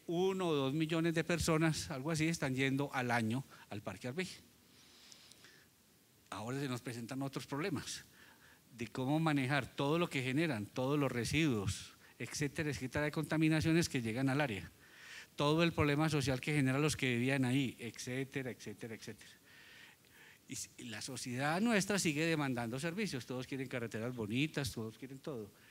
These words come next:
Todo eso que ustedes ven en la ciudad, alguien lo tiene que proveer. Son todas estas servicios, to-, todas estas empresas prestando todos estos servicios que generan una, una plusvalía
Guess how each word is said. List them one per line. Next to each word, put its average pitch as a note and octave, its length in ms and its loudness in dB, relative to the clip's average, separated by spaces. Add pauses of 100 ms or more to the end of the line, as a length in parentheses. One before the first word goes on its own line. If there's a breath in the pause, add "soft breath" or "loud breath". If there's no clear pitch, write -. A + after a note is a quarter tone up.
(140 loud breath)
Todo B3 320 4
eso A#3 240 4
que G3 60 -4
ustedes F3+ 280 -4
ven G3+ 120 -2
en G3+ 100 -2
la G3+ 80 0
ciudad, F3 380 2 (180 loud breath)
alguien C#3+ 320 -4
lo D3 80 -2
tiene B2+ 180 -6
que D3 140 -8
proveer. E3+ 380 -8 (480 loud breath)
Son C3+ 200 -8
todas F#3+ 220 0
estas F#3+ 200 -4
servicios, C#3+ 460 -4 (140)
to-, D3 180 -4
todas D#3 160 2
estas E3 180 0
empresas C#3+ 640 6 (440 loud breath)
prestando D#3+ 560 0
todos G3+ 200 0
estos G3 180 0
servicios G3 500 4
que D#3+ 120 0
generan D3 340 4
una, F3+ 280 8
una D#3+ 260 4
plusvalía F#3+ 640 2